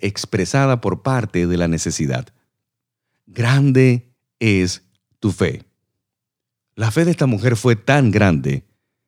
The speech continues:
que aún comparada con sus otras virtudes, como por ejemplo era humilde, paciente, perseveraba, se preocupaba por su hija,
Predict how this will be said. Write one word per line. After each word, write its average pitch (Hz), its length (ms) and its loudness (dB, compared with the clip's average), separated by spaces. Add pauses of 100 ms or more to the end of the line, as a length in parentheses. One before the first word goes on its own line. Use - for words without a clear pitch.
(240)
que 76 80 -10
aún 127 200 2
comparada 135 480 4
con 110 120 2
sus 92 280 -4
otras 127 320 2
virtudes, 101 520 2
como 85 220 -4
por 78 160 -4
ejemplo 117 420 2
era 101 140 2
humilde, 113 540 4
paciente, 107 600 2
perseveraba, 98 680 2
se 98 120 0
preocupaba 104 540 -2
por 85 140 -2
su 98 180 0
hija, 92 320 -2